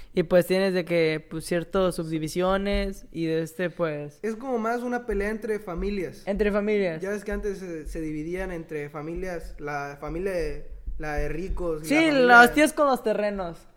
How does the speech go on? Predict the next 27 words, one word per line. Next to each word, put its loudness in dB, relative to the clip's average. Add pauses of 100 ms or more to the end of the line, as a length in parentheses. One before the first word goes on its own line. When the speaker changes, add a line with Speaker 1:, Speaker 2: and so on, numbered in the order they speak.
(220)
Speaker 2:
E-, -2
era -2
como -4
eso, -6
la, -6
la -4
lucha -6
para -2
el -4
poder, -4
para -10
poder -4
llegar -6
al -6
trono -8
de -8
hierro, -10
que -8
es -16 (180)
lo -20
Speaker 1:
Que 2
es 0
Speaker 2:
más 2
Speaker 1:
acá 6
lo, 4 (280)
lo -4
mamalón. -6